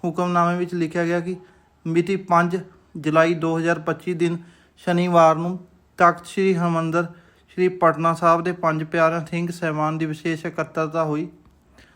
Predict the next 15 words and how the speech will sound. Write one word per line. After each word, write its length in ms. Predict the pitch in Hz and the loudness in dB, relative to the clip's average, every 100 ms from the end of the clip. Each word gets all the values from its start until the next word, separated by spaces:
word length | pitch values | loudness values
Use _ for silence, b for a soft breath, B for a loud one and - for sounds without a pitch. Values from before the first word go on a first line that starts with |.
| b b | b b
ਮਿਤੀ 340 | 175 185 202 208 - | 0 0 0 -6 -6
ਇੱਕੀ 400 | 190 - 208 208 | -10 -6 -2 0
ਮਈ 380 | 190 175 185 190 - - | 2 2 0 -6 -16 -6
ਦੋ 200 | 165 175 175 | 0 2 4
ਹਜ਼ਾਰ 240 | 180 180 | 4 2
ਪੱਚੀ 720 | 180 175 - _ _ - 180 | 0 -6 -8 _ _ -6 -4
ਨੂੰ 260 | 185 180 - b b b | -4 -6 -10 b b b
ਸ੍ਰੀ 220 | 190 185 | 2 2
ਅਕਾਲ 240 | 185 175 170 | 6 4 4
ਤਖਤ 260 | 185 180 | 2 -2
ਸਾਹਿਬ 240 | - 180 175 | 0 0 0
ਵੱਲੋਂ 240 | 175 180 | -2 -4
ਭਾਈ 360 | 175 185 180 180 - _ _ _ _ _ b b b b - | -4 -2 -2 -4 -12 _ _ _ _ _ b b b b -2
ਕੁਲਦੀਪ 360 | 170 170 185 | 0 2 2
ਸਿੰਘ 280 | 185 190 | 0 -6